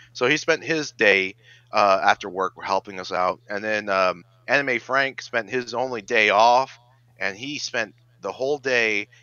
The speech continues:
and actually some tomorrow, uh, the next day to drive us around and such.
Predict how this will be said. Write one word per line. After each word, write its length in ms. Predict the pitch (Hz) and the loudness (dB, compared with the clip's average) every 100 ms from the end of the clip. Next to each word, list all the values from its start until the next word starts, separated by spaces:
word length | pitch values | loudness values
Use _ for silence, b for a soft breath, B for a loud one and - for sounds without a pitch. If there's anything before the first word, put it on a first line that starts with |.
| - | -12
and 140 | 110 | -4
actually 260 | 117 117 101 | -4 -4 -6
some 160 | 127 117 | -10 -12
tomorrow, 400 | - 104 113 101 | -12 -8 -6 -4
uh, 300 | 95 73 87 | -4 -4 -10
the 80 | 95 | -8
next 280 | 107 - 87 | -8 -8 -8
day 160 | 85 | -8
to 100 | 85 | -10
drive 240 | 78 92 90 | -10 -8 -8
us 140 | - | -10
around 240 | 82 90 87 | -8 -6 -8
and 100 | 80 | -8
such. 380 | 82 - - | -10 -10 -14